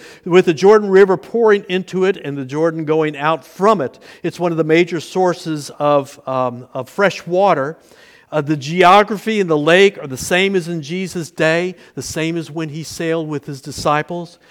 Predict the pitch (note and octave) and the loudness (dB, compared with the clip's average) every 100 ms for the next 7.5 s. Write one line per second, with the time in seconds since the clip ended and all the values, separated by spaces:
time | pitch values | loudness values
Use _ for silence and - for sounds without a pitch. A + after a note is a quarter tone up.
0 | - - B2+ E3 D3 E3 D#3+ F#3+ E3 C#3 | -18 -16 -4 -2 -2 -4 -6 -6 -4 2
1 | D#3 F#3+ F#3+ C#3 C3+ C3 B2+ A#2+ A2 A#2+ | 4 4 2 0 2 0 -4 -6 -6 -6
2 | A#2+ B2+ C#3+ C#3 A#2 A2+ - - C#3+ D3 | -4 -4 -6 -10 -14 -14 -8 -2 -2 -4
3 | - - D3+ C#3 C#3 D#3 - _ _ _ | -12 -10 -6 -4 -4 -6 -12 _ _ _
4 | - C3 B2+ B2+ C3 D3+ F#3 F#3+ F3 C#3 | -14 -10 -8 -6 -4 -4 -4 -4 -6 -2
5 | D3+ C#3+ A#2 - C#3+ E3 D#3 D3+ E3 D#3+ | -2 -2 -6 -8 -8 -8 -8 -8 -8 -10
6 | C#3+ C#3+ D#3 C#3+ D#3 B2+ D3+ E3+ F3 F3+ | -12 -10 -8 -8 -10 -10 -6 -4 -4 -4
7 | G3 G#3+ B2 A#2+ C3+ | -6 -6 -6 -6 -10